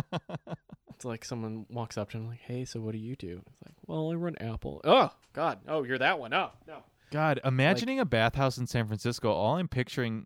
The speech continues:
Speaker 2: I mean, I guess this is a lot of bathhouses, but, uh, a lot of elderly Chinese men and then a ton of gays.
Speaker 1: Those are two different kinds of bathhouses. That's very different. <laughs>
Speaker 2: Yeah,
Speaker 1: There's
Speaker 2: but,
Speaker 1: the,
Speaker 2: you
Speaker 1: like,
Speaker 2: know, hey.
Speaker 1: there's the,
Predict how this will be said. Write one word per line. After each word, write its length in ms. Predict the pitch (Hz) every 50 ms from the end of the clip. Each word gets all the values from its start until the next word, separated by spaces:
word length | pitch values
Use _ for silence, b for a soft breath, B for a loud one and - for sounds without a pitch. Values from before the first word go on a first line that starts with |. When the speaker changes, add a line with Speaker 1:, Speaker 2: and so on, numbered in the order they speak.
| - _ -
Speaker 2:
I 40 | 120
mean, 140 | 117 123 120
I 80 | 120
guess 180 | 120 156 175 -
this 160 | 175 143 -
is 140 | 113 101 90
a 60 | 95
lot 200 | 85 90 92 90
of 60 | 82
bathhouses, 540 | 76 80 78 78 76 82 80 80 78 78 73
but, 260 | - 87 85 80 -
uh, 300 | - 87 85 80 80 80 - -
a 120 | 92 110
lot 280 | 107 101 110 127 151 165
of 120 | 160 123 110
elderly 480 | - 104 104 104 107 107 104 107 104 98
Chinese 520 | - - 98 90 87 85 87 90 85 -
men 360 | 107 98 92 92 95 95 92 - _ _ _ _ _ _ _ _ _ _ _ _ _ _ _ _ _ _ 98
and 200 | 95 95 92 92
then 240 | 90 90 87 90 - -
a 100 | 101 92
ton 220 | - - 107 95
of 100 | 87 78
gays. 400 | - 82 71 69 78 - - - _ _ _ _ _ _ _ _ _ _ _ _ _ _
Speaker 1:
Those 160 | - 185 202 208
are 80 | 202
two 240 | - - - 165 156
different 320 | 143 139 - 131 120 104
kinds 380 | - - - 104 104 107 110 110
of 140 | 113 113 -
bathhouses. 640 | 120 117 113 - - 131 120 120 117 - 131 120 -
That's 240 | - 104 98 - - -
very 380 | 123 123 131 131 127 120 120 117
different. 500 | - 98 95 - - - - - - - - -
<laughs> 100 | 160 170
Speaker 2:
Yeah, 380 | 220 240 233 233 240 233 226
Speaker 1:
There's 160 | 208 170 220
Speaker 2:
but, 80 | 208 190
Speaker 1:
the, 80 | 156 151
Speaker 2:
you 60 | 143
Speaker 1:
like, 100 | 143 143
Speaker 2:
know, 160 | 143 147 147
hey. 460 | 147 147 120 127 175 170 120 90 85 - _ _ -
Speaker 1:
there's 180 | 175 180 170
the, 140 | 170 180 165